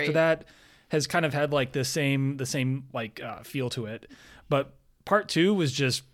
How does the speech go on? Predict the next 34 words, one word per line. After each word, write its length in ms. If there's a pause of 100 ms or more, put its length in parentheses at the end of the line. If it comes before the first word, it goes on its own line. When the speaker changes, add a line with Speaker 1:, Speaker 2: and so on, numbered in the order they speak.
(140)
Speaker 2:
bizarre. 520
Speaker 1:
But 100
didn't 180
he 120
have 140
great 280
hair 320
in 100
part 220
two? 320
Isn't 160
that 120
the 60
one 140
with 120
the 80
long 240
hair? 320
And 180
Speaker 2:
He 420
Speaker 1:
is 60
that 140
the 60
one 120
that 100
opens 280
with 100
him, 340
uh, 320 (140)
cliff, 540 (120)
like, 240
climbing? 300
Speaker 2:
Yeah. 440
Speaker 1:
Okay. 280